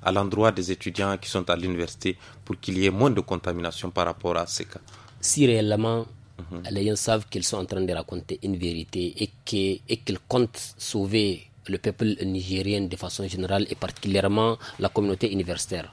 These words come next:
Speaker 1: Mhm.
Speaker 2: Je pense que on doit songer à prendre des mesures plus ou moins strictes. D'abord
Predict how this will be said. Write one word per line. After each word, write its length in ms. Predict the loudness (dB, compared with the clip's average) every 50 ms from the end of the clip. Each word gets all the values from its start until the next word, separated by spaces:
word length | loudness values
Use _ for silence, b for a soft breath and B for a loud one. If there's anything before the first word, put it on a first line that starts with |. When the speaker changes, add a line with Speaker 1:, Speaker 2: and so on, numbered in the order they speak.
| -18 -18
Speaker 1:
Mhm. 280 | -16 -16 -16 -12 -6 -6
Speaker 2:
Je 60 | 2
pense 240 | 6 6 6 6 6
que 320 | 6 6 8 8 8 6 4 -2 B B B B B B B 2
on 80 | 4 4
doit 480 | 6 10 12 12 12 12 12 10 6 2 2
songer 880 | 4 6 6 6 6 4 4 4 6 6 8 10 10 10 10 8 4 -4 -2 -2
à 80 | -2
prendre 520 | 0 4 4 4 6 6 6 4 4 2 -2 -4 -2 2
des 120 | 4 6
mesures 320 | 6 6 6 6 6 4 4 -2 -10 0
plus 560 | 4 6 8 10 10 8 6 2 -2 2 4
ou 40 | 6
moins 160 | 6 6 4 4 2
strictes. 460 | -4 -2 -2 -4 -4 -4 -6 -6 -6 -6 -6 B B B B B B B B B B B -12 -6 -4
D'abord 640 | 4 10 10 12 12 12 12 12 12 12 10 6 0